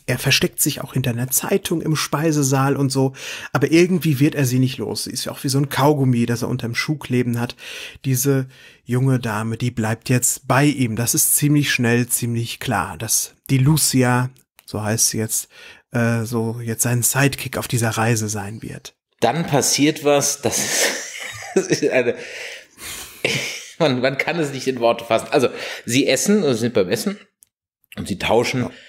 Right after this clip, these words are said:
Speaker 2: schon, wie ich finde, irgendwie so, naja, man merkt schon, sie möchte ihre Tante besuchen, aber man hat so das erste Gefühl, so ganz stimmt die Nummer irgendwie nicht.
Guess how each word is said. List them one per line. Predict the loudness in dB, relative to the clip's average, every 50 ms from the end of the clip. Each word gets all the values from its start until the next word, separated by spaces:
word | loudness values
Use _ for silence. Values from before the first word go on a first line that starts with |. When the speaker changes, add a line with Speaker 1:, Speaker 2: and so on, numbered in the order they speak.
| -20 -20 -10 -6
Speaker 2:
schon, | -2 0 2 2 0 0 -4 -8 -14 -20 _ _ _ _ _ _ _ _ _ -6
wie | -2 0 0 0
ich | 0 -2 0
finde, | 0 0 0 2 2 2 2 2 2 -2 -4 -6 -8 -8
irgendwie | -6 -6 -6 -6 -6 -6 -4 -4 -2
so, | -2 0 0 0 0 0 -2 -4 -6 -8 -14 _ _ _ _ _ _ _ _ -2
naja, | 0 2 2
man | 4 2 2 4
merkt | 2 2 2 0 -2 -2 0
schon, | 2 2 2 2
sie | 0 0
möchte | 2 2 0 0 -2 -2
ihre | 0 0 0 0 -2
Tante | -2 -2 -2 -2 0 2 2
besuchen, | 2 2 2 2 2 2 2 2 2 2 0 -2 0
aber | 0 0 2 2 4 4 2 0 0
man | 0 -2 0 0
hat | 0 -2 -2 2
so | 2 4
das | 4 4 2
erste | 0 -2 -2 -2 -4 -6
Gefühl, | -8 -8 -4 0 2 2 2
so | 2 2 0 0
ganz | 0 -2 -2 -2 -2 -2
stimmt | -2 -2 -4 -4 -2 -2 -2 -2 -2 -2
die | -2 0
Nummer | 0 -2 -4 -4 -6 -8
irgendwie | -10 -10 -12 -16 -18 -20 -20 -20 -18
nicht. | -18 -20 -18 -18 -18 -18 -18 -20